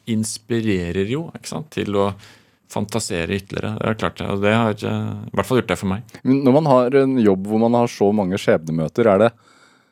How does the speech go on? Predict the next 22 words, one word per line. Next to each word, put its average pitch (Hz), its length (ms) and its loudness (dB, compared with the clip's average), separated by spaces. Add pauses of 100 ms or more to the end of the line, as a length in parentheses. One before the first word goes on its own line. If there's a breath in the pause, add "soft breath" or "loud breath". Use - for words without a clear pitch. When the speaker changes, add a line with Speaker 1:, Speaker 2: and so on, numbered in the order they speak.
(880 soft breath)
Speaker 2:
gjør 110 260 4
det 110 80 0
noe 98 100 0
med 95 160 0
perspektivet 92 560 -4
på 107 80 4
eget 82 300 2
liv? 247 100 -8 (2750)
Speaker 1:
Ja, 80 140 -12
det 80 100 -6
er, 82 200 -8 (260)
det 101 100 2
er 101 120 2
et 95 80 -6
godt - 120 -10
spørsmål. - 380 -8 (260)
Eh, 98 1000 -2 (720)
både 98 340 2
ja 85 140 4 (180)
og 92 160 -4
nei. 95 380 0 (540)
Eh, 95 260 -2